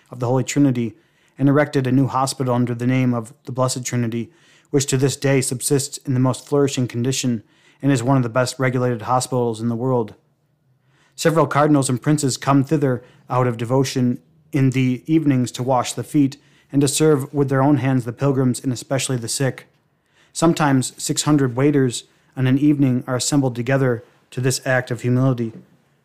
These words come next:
The ladies wait on the female patients in another hospital. Saint Philip, not content with the care of hospitals, laid himself out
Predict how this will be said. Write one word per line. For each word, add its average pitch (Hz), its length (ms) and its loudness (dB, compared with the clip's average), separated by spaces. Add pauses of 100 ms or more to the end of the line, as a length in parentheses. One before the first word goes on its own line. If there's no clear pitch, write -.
(380)
The 139 100 0
ladies 147 400 4
wait 131 160 4
on 131 100 2
the 123 60 0
female 160 320 2
patients 127 420 -2
in 135 120 -4
another 123 340 -2
hospital. 113 600 -6 (840)
Saint 160 260 2
Philip, 156 280 2
not 147 220 0
content 147 460 2
with 127 140 -10
the 127 80 -4
care 143 240 0
of 127 100 0
hospitals, 131 580 0
laid 139 180 2
himself 139 580 0
out 135 240 -2